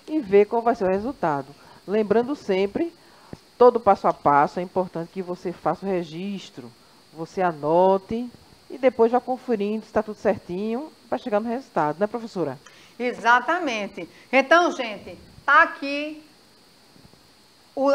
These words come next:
Speaker 2: a nova multiplicação de dois binômios, nesse caso negativo, ó, x dois menos quatro, que multiplica dois x menos quatro. Já preparei meu tabuleiro aqui dos ladrilhos algébricos.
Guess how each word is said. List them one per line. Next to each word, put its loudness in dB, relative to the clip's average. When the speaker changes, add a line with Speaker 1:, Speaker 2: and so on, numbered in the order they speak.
Speaker 2:
a 8
nova 8
multiplicação 4
de -2
dois 6
binômios, -4
nesse 0
caso 0
negativo, -2
ó, -2
x -10
dois -2
menos -12
quatro, 4
que -2
multiplica 0
dois 2
x -12
menos -2
quatro. 0
Já 8
preparei 8
meu 4
tabuleiro 8
aqui 0
dos -4
ladrilhos 4
algébricos. 2